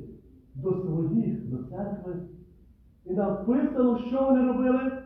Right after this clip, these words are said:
Однодушно піднесли голос в молитві до Бога. І коли вони молилися, написано, що те місце затряслося.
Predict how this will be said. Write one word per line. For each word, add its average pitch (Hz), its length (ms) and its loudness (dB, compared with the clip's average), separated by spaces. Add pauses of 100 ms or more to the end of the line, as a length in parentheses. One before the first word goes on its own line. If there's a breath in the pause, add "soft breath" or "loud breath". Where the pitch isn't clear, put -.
(200)
Однодушно 240 1300 2
піднесли 240 920 0 (360)
голос 214 540 4 (320)
в 139 80 -8
молитві 185 720 0 (200)
до 160 180 -4
Бога. 160 460 -2 (1200)
І 175 100 2
коли 254 420 2
вони 294 160 2
молилися, 294 840 2 (840)
написано, 240 1080 0 (200)
що 247 120 0
те 277 180 -2
місце 262 540 2
затряслося. 269 920 2